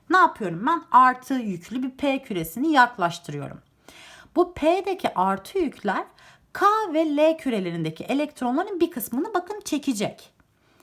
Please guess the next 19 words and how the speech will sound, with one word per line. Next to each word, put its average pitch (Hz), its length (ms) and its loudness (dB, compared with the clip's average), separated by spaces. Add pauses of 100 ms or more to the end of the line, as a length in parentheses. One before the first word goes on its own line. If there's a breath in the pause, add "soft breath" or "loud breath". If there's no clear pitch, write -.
(100)
He, 202 220 2 (180)
o 254 120 0
zaman, 294 360 2 (460 soft breath)
e, 175 340 -2
P 370 320 2
küresine 294 460 0
doğru 240 200 -2
harekete 226 500 -2
çe-, 202 360 -6
harekete 190 400 -6
geçen 208 380 -4
bu 190 80 -6
elektron 226 540 -4
ne 320 60 2
yapacak? 370 460 -2
K'nın 254 520 2
bir 339 40 0
ucunda 320 420 -4
toplanacak. 160 800 -6